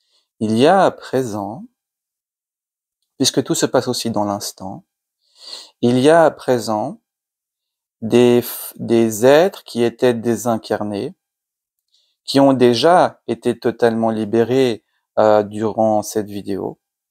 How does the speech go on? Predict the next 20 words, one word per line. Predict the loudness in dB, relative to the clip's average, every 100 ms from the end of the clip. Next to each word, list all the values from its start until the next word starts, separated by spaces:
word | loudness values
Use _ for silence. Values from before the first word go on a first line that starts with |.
| _ _ _ _ _ _ _ _ -20 -20 -8
qui | 0
ont | 2 4
déjà, | 4 4 4 4 2 -2 _ _ _ _ _ _ _ _ 0
peu | 2
importe, | 2 4 2 0 _ -20 _ _ _ _ -6
comprenez | -4 0 0 0
que | -2
c'est | -2 -2
vaste, | 2 0 0 -8 _ _ _ _ _ _
qui | -2 2
ont | 4
déjà | 4 4 2
soit | 2 2 4
été | 4 0 -4
libérés, | -4 -2 -4 -2 -4
qui | -4
ont | -4
récupéré | -4 -6 -4 0 2
la | 2
lucidité, | 0 -6 -10 -8 0 2 2